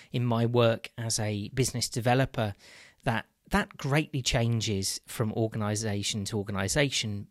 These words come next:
sometimes based on age and gender gaps within companies, cultures, things like that. They can all affect the way that a company or organisation is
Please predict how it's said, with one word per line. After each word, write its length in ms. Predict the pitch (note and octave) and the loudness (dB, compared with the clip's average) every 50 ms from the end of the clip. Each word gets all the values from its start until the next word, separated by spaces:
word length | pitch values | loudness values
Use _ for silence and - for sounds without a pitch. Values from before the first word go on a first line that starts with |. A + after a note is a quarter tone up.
| _ - | _ -4
sometimes 640 | - - - F3+ G3+ G#3+ - - D3+ C#3 C3 B2 - | 0 2 2 4 2 2 0 0 0 0 2 0 0
based 360 | - - A#2+ A#2 A2+ - - | 2 2 2 2 2 -2 -2
on 280 | A#2 G#2 G#2+ G#2 G2 - - - - - - - - - - | -2 -2 -2 -2 -4 -6 -10 -16 -18 -18 -20 -18 -8 -2 2
age 480 | B2 A#2+ A#2 A2+ A2+ A2 - - - - - - | 2 4 4 4 2 2 0 0 -2 -2 -6 -6
and 260 | G#2+ G#2 G2+ G2+ G2+ | -6 -4 -4 -2 0
gender 320 | - B2+ A#2 B2 A#2 A#2+ | 2 2 4 4 4 4
gaps 400 | - - B2+ A#2 - - - - | 4 4 4 2 2 0 -4 -2
within 260 | B2+ A2 G#2+ G#2+ A2+ | -2 -2 -2 -2 -4
companies, 680 | - - C#3+ C3 A#2 - B2+ A#2 A2+ A2 A2 G#2+ - - - - - - - | -2 -2 -2 -2 0 -2 0 0 2 0 2 0 -2 -4 -6 -8 -20 -18 -8
cultures, 560 | - - D3 C3+ - - - - A#2+ A2 - | 0 2 2 2 2 0 0 0 2 0 0
things 300 | - B2+ A2+ A2 A2+ - | 0 0 0 0 0 -2
like 220 | - G#2+ A2 A2 - | 0 -2 -2 -2 -2
that. 160 | A2+ G2 - | -6 -4 -2
They 100 | - A#2 | -2 -2
can 160 | - C#3 D#3 - - | -2 -4 -6 -2 2
all 340 | D#3 D3 D3 C#3+ C#3 C3 A#2+ | 4 6 8 8 8 8 6
affect 540 | - - - - A2 - - - - - - - - - - - - | 4 2 2 2 2 2 0 -10 -12 -12 -12 -14 -20 -20 -16 -6 -4
the 80 | - | -2
way 280 | A2 A2 A2+ G#2 G#2 G#2+ | 0 2 2 2 2 0
that 140 | F#2+ G#2 - | 0 -2 -6
a 60 | G2+ | -6
company 460 | - - A#2 A2+ G#2+ - - G#2 G2+ G2+ | -6 -4 -4 -4 -2 -4 -2 -2 0 0
or 120 | G2 G2 | 0 0
organisation 800 | G2 F#2+ G#2 G2 F#2+ G2 G2+ - G2+ G2 G2 - - - G2+ G2+ | -2 -2 -2 -4 -4 -4 -4 -4 -4 -4 -4 -4 -4 -4 -6 -6
is 240 | - G#2+ G2+ - | -6 -4 -4 -4